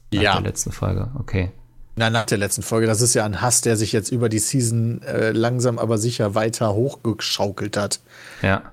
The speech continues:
Speaker 2: Die Leute sind einfach unfassbar enttäuscht vom Writing in dieser Staffel. Das kann ich insofern nachvollziehen, dass ich auch der Meinung bin, dass das Writing schlecht ist.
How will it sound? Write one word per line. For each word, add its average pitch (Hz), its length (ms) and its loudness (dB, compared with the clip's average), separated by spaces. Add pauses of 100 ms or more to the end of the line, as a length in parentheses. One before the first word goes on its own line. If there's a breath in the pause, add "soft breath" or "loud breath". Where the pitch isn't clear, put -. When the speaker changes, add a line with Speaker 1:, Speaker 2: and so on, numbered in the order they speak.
Speaker 2:
Die 113 100 2
Leute 117 360 0
sind 120 160 2
einfach 117 280 2
unfassbar 120 540 0
enttäuscht 120 500 0
vom 117 260 0
Writing 113 440 0
in 101 100 -4
dieser 101 240 0
Staffel. - 520 -4 (320 loud breath)
Das - 120 -6
kann 147 140 4
ich 135 80 0
insofern 151 360 2
nachvollziehen, 143 520 2
dass 127 120 2
ich 113 140 4
auch 127 100 4
der 147 140 2
Meinung 143 320 4
bin, 156 140 2
dass 151 120 2
das 139 220 2
Writing 113 280 2
schlecht 113 420 0
ist. - 320 -2